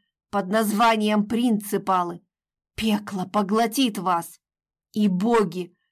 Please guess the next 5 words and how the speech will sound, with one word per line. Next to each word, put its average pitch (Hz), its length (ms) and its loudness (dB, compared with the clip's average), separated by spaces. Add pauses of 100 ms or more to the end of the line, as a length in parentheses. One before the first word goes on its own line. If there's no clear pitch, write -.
какими 277 440 2
вы 269 260 4
себя 254 420 2
считаете, 214 1000 0 (200)
сгинут! 180 840 0